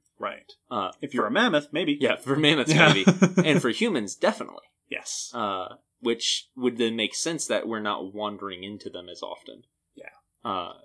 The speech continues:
Speaker 1: Humans also didn't show up until the very end of these,
Speaker 2: Yeah.
Speaker 1: the deposits here. So
Speaker 2: Absolutely.
Speaker 1: there, it's, there's a bias against human finds.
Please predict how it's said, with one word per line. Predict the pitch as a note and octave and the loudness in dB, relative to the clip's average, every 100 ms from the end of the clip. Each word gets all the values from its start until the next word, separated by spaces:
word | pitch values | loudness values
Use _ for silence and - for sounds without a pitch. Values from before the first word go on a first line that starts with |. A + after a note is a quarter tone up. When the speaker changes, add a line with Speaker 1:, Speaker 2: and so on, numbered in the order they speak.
| _ | _
Speaker 1:
Humans | G#3+ A3 C#3+ | -2 2 4
also | C#3 B2 | 4 2
didn't | A#2 A2 G#2 | -4 -6 0
show | - - A2+ A2+ | 2 4 4 4
up | A#2+ A2 | 2 0
until | G2 G#2+ | -8 -10
the | G2 | -6
very | G2+ G#2 G2+ G2+ | -4 -2 -4 -4
end | A2 A2 G#2 G2 G2 | -4 -4 -8 -12 -12
of | F#2+ | -8
these, | G#2 - | -8 -6
Speaker 2:
Yeah. | C3+ - - | -8 -10 -10
Speaker 1:
the | A2 | -10
deposits | F#2+ A2+ A2+ A2 - | -8 -4 -4 -4 -12
here. | - - - | -14 -12 -8
So | A2 | -4
Speaker 2:
Absolutely. | F#2+ E2+ G2 G2+ - F2 | -4 -4 -4 -4 -6 -8
Speaker 1:
there, | A2+ | -8
it's, | F#2 A#2 | -8 -8
there's | A2+ G2+ | -8 -8
a | G2 | -4
bias | B2 A#2 G#2+ - | 0 2 2 -2
against | G#2 F#2+ - | -8 -10 -10
human | A#2 G#2+ G2 | -10 -10 -12
finds. | A2 - D3+ | -12 -10 -8